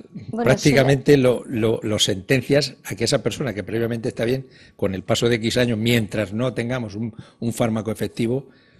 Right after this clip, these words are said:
Speaker 2: poco a poco se va a ir deteriorando, claro.
Speaker 1: Doctor, eh, siempre se dice este adjetivo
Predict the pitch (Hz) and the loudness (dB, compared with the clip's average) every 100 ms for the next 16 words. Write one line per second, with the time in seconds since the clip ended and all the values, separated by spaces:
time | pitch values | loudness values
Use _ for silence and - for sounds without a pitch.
0 | - _ _ - - 113 107 95 107 123 | -20 _ _ -20 -4 -2 -2 -2 -4 -4
1 | - 104 101 92 90 87 98 107 92 95 | -4 -6 -6 -8 -8 -8 -8 -10 -12 -14
2 | - _ _ _ _ _ _ _ 214 247 | -16 _ _ _ _ _ _ _ -6 -6
3 | 214 185 - - 202 196 190 190 - 302 | -4 -6 -8 -6 -2 0 -2 -2 -6 -6
4 | 302 - 240 240 - 202 185 175 165 - | -6 -4 -4 -4 -6 -2 0 0 -2 -6
5 | - - - - - 160 180 208 202 156 | -10 -10 -10 -6 -2 -2 -2 -2 -2 -4
6 | 180 240 262 | 2 4 4